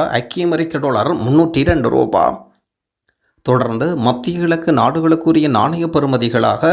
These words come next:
பஹ்ரைன் தினார் எழுநூற்றி தொண்ணூற்றி ஒரு ரூபா, குவைத் தினார் தொள்ளாயிரத்தி அறுபத்தி எட்டு ரூபா,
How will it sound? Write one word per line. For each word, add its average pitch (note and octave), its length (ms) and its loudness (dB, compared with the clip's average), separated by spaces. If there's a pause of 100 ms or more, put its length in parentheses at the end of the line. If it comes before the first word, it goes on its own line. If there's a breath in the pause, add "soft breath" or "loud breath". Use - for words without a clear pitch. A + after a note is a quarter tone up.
(380 loud breath)
பஹ்ரைன் F3 420 0
தினார் E3 360 2
எழுநூற்றி E3 400 0
தொண்ணூற்றி D#3+ 460 0
ஒரு B2 180 2
ரூபா, A#2+ 380 2
குவைத் D#3+ 400 -2
தினார் C3 380 2
தொள்ளாயிரத்தி E3 460 0
அறுபத்தி D3 440 0
எட்டு D#3+ 180 2
ரூபா, B2+ 340 4